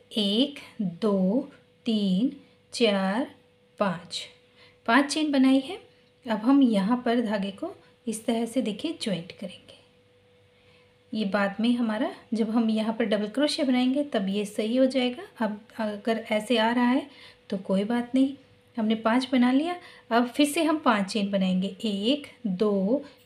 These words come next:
तीन, चार, पाँच, पाँच chain बनाई है और ये छः double क्रोशिया है हमारे।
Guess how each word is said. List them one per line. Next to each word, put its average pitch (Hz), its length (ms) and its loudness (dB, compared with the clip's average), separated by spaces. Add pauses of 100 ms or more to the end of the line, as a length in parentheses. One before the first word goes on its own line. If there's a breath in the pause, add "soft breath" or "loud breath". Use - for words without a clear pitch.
(100)
तीन, 220 460 2 (140)
चार, 220 540 0 (260)
पाँच, 190 280 0
पाँच 294 280 2
chain 269 260 4
बनाई 240 320 2
है 311 180 -2 (360 loud breath)
और 247 180 6
ये 254 200 6
छः 302 300 2
double 220 220 4
क्रोशिया 196 420 0
है 226 60 2
हमारे। 220 380 0